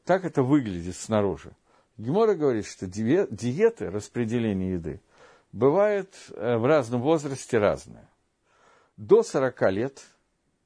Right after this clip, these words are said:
пока человеку не исполнилось сорок лет, главное в жизни человека — это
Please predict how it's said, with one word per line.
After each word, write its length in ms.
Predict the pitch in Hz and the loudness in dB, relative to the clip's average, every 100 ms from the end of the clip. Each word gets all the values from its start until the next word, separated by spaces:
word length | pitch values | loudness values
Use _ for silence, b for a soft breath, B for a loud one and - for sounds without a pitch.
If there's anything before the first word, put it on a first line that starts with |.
| _ | _
пока 240 | 107 117 | -8 -4
человеку 320 | 113 - 98 107 | -4 -2 -4 -2
не 140 | 113 | -4
исполнилось 580 | 110 - 117 92 78 80 | -4 0 0 0 -6 -10
сорок 380 | - 92 85 - | -4 -4 -2 -2
лет, 280 | 175 196 _ b b b b b | -4 -4 _ b b b b b
главное 560 | 107 131 202 202 170 | 0 4 4 0 -6
в 60 | 147 | -6
жизни 340 | 131 147 131 | -4 -4 -4
человека — 480 | 120 - 135 127 113 - | -4 -2 -2 -2 -6 -4
это 480 | 131 131 151 131 | -4 -4 -4 -4